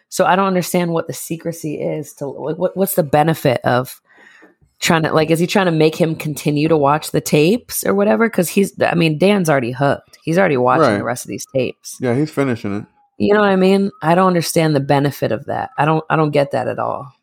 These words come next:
Speaker 2: I don't understand the benefit of the basement.
Speaker 1: Oh,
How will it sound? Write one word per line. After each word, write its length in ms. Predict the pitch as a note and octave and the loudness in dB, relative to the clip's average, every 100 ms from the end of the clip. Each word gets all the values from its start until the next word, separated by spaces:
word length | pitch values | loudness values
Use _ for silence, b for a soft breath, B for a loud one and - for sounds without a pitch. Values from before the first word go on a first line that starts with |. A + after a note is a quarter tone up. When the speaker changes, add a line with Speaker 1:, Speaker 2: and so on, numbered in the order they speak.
| _ - | _ 0
Speaker 2:
I 120 | C#3 | 2
don't 100 | F3 | 4
understand 340 | D3+ A#2+ C3 A#2+ | 2 2 0 2
the 40 | |
benefit 340 | G#2+ A2+ A2+ A#2 | 2 0 2 0
of 120 | G2 | 0
the 40 | |
basement. 540 | F#2 D#2 B2 - G#1+ - _ _ _ _ _ _ _ _ _ _ _ _ _ - | 0 0 -2 -4 -14 -14 _ _ _ _ _ _ _ _ _ _ _ _ _ -2
Speaker 1:
Oh, 520 | D3+ D#3 D3+ D3 - | 2 4 4 2 -2